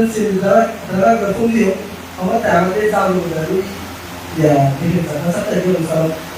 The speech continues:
ও, ওখানে মধ্যে ইয়া নাও বলে, বলে বানাও। হ্যাঁ, রে, সেই মুহূর্তে মই তার কথা, আপনার কোনো তুই কেন মেরে সিএমজি?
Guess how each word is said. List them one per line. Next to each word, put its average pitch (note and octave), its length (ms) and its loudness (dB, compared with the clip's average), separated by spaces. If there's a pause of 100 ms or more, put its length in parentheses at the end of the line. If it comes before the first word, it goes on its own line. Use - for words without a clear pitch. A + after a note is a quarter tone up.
(360)
ও, E3+ 140 4
ওখানে G#3+ 400 6
মধ্যে G#3 280 0
ইয়া - 140 2
নাও E3+ 200 0
বলে, D#3 200 -2 (400)
বলে F3 300 6
বানাও। D3+ 300 2 (400)
হ্যাঁ, F#3+ 200 0
রে, A3 140 2 (840)
সেই C4 180 2
মুহূর্তে B3+ 380 4 (360)
মই G3+ 180 -2
তার A3+ 180 2
কথা, A#3 240 0
আপনার B3 280 2
কোনো C#4+ 180 0
তুই B3 220 4
কেন G#3+ 180 4 (100)
মেরে A3 240 2
সিএমজি? F#3+ 400 -2